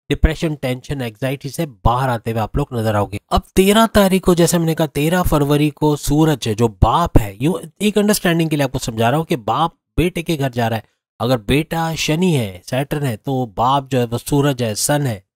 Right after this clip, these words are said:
तो सन का तेरह फरवरी को इनकम के घर में जाना और वैसे भी आप समझते हैं अस्त कर देना शनि को, तो फिर इसके बावजूद भी शनि का एहतराम में, जैसे बेटा बाप के एहतराम करता है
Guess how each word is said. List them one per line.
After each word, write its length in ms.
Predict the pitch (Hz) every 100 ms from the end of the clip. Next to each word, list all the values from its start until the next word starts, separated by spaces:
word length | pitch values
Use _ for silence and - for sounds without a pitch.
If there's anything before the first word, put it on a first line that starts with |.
| _ _ _ _ -
तो 60 |
सन 260 | 156 208 208
का 120 | 202
तेरह 340 | 190 185 196
फरवरी 400 | 202 185 175 175
को 560 | 175 - 165 165 170 170
इनकम 360 | 165 175 180 175
के 140 | 175
घर 200 | 156 139
में 200 | 139 143 113
जाना 380 | 127 139 123 92 _ _ _ _ _ _
और 400 | 156 180 180 151 - _
वैसे 280 | 127 151 185
भी 100 | 170
आप 160 | 165 156
समझते 380 | 156 143 - 156
हैं 60 | -
अस्त 240 | 175 180
कर 200 | - 160
देना 360 | 139 135 135 131
शनि 340 | - 143 147
को, 220 | 135 113 - _ _ _ _ -
तो 220 | 202 - -
फिर 140 | 208
इसके 280 | 175 160 -
बावजूद 600 | 151 135 147 151 202 214
भी 220 | 156 151 120
शनि 440 | - 151 175 175 -
का 300 | 147 147 147
एहतराम 600 | 120 127 - 135 139 175
में, 320 | 170 131 104 113 127 _
जैसे 340 | 147 143 160 151 120
बेटा 320 | 127 135 147
बाप 220 | 127 117 -
के 60 | -
एहतराम 420 | 110 - 113 143
करता 260 | 123 110
है 60 | 107